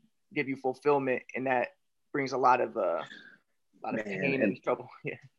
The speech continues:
Speaker 2: And people should hear that, Alexander the Great. That's a good point, because I, I honestly feel the same way. I,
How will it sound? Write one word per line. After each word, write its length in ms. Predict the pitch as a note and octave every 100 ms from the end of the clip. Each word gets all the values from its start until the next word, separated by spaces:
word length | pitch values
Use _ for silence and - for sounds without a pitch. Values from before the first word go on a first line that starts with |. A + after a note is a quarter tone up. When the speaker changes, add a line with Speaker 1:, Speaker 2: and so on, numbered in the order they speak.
| _ _ _ _ _
Speaker 2:
And 100 | G#2
people 220 | C#3+ E3+
should 140 | F3 F3
hear 100 | E3+
that, 400 | - - E2 - -
Alexander 480 | C3 D3 D3 C#3+
the 120 | C3 A#2
Great. 240 | C#3 C3+
That's 160 | B2 C#3+
a 20 |
good 240 | B2+ D3 -
point, 220 | E3 C3
because 220 | A2 A#2+
I, 260 | A2 A2 -
I 200 | A#2+ C3 -
honestly 340 | A#2+ C3 C3
feel 200 | - C3
the 80 | A#2+
same 320 | - A#2+ A2+
way. 200 | A#2+ A2 G2
I, 140 | B2